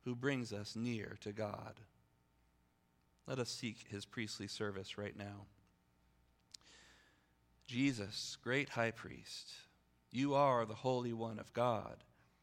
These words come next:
You are the only mediator between God and man. You served faithfully as the living tabernacle. You offered yourself as our purification, our ascension, and our peace offering. We give you thanks and praise.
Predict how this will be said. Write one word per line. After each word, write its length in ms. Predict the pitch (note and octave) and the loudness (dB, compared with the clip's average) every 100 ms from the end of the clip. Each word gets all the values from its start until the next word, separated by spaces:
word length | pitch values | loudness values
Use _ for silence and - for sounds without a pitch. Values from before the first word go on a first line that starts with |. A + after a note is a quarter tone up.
| - | 0
You 160 | C3+ C#3+ | 6 10
are 180 | C#3 | 10
the 120 | C3+ C3+ | 10 4
only 360 | D3+ D#3 D3+ | 4 6 4
mediator 680 | C#3 D3+ D#3+ B2+ A2+ A2 G#2+ | 4 4 4 4 6 4 0
between 440 | A2+ - C3 A#2+ | -2 0 0 2
God 340 | A#2+ A#2+ A#2+ A#2+ | 4 6 6 2
and 240 | B2 A#2 | 0 0
man. 460 | A#2+ A2+ G#2 G#2 - - - | 0 -2 -4 -8 -12 -16 -2
You 180 | D3 E3 | 2 2
served 480 | - E3 D#3 C3+ - - | 4 6 8 6 2 -10
faithfully 760 | - D#3 D#3+ - - A2 G#2+ G#2 | 2 6 6 2 -4 0 0 2
as 240 | B2+ B2+ | 2 2
the 140 | A#2+ | 2
living 380 | B2 C3+ C3+ A#2+ | 2 4 2 0
tabernacle. 880 | A2+ A#2+ C3+ A#2+ G#2 G#2 - G#2 G#2+ _ - - - | 2 2 2 0 -4 -6 -8 -10 -12 _ -20 -12 2
You 200 | D3 C#3+ | 4 8
offered 360 | D#3+ E3+ D3+ | 8 8 4
yourself 640 | C#3+ C#3 - D#3+ D#3+ C#3 C#3 | 6 4 6 10 10 10 6
as 200 | D3 C#3+ | 4 6
our 180 | C#3 | 6
purification, 960 | B2+ - D3+ C#3 B2+ D3+ D3+ D3+ - A2+ | 4 2 2 2 0 2 2 2 2 2
our 260 | A#2 C#3+ C3+ | 8 10 10
ascension, 640 | C3+ D3+ D#3+ - B2 A2+ | 6 4 2 2 0 0
and 160 | C3 C3+ | 4 4
our 120 | C3+ | 4
peace 360 | - F3+ E3+ | 0 -4 -2
offering. 600 | - G#2+ A2 - G#2 G#2 G#2+ - - - - | -2 0 -2 -4 -8 -8 -12 -16 -20 -14 0
We 120 | D#3 | 6
give 180 | E3 E3+ | 8 8
you 300 | E3 D3 C#3+ - - | 8 6 4 -4 2
thanks 480 | D#3 D#3+ B2+ - - | 6 6 4 -2 -2
and 180 | C#3 B2+ | -2 0
praise. 720 | D3 F3 B2 A#1 A#1+ - | 4 6 4 0 -8 -12